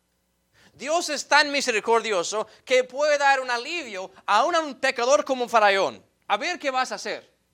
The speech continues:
Y aquel que vuelve a su vómito, que vuelve a pecado, que vuelve a agravar su corazón, puede esperar un juicio aún más fuerte.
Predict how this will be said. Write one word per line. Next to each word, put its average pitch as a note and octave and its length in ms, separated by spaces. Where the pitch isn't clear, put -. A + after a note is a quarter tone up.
Y A3+ 120
aquel D4+ 420
que B3+ 160
vuelve C4 1000
a A#3+ 120
su A#3 180
vómito, E3 600
que D4+ 180
vuelve D#4+ 580
a F#3+ 180
pecado, D#3 560
que D4+ 160
vuelve D4+ 560
a A3+ 100
agravar A3+ 400
su C#4 160
corazón, G3+ 640
puede D4+ 600
esperar B3 600
un A3 140
juicio A#3+ 480
aún G3+ 240
más F3 180
fuerte. C3+ 600